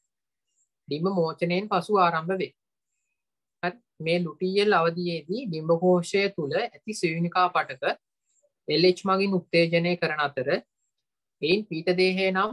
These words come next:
ග්‍රන්ථිමය ව්‍යුහයක් බවට ඒ සීනිකා පටක පත් වේ.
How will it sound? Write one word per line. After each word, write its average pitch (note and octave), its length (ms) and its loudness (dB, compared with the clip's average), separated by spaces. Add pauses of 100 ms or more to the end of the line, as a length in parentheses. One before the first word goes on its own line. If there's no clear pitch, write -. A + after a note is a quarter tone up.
(160)
ග්‍රන්ථිමය F3+ 640 -4
ව්‍යුහයක් F3 440 0
බවට C#3+ 320 -4
ඒ F#3+ 140 -4
සීනිකා D#3 520 -4
පටක - 360 -4 (440)
පත් C#3+ 180 -2
වේ. D#3+ 180 0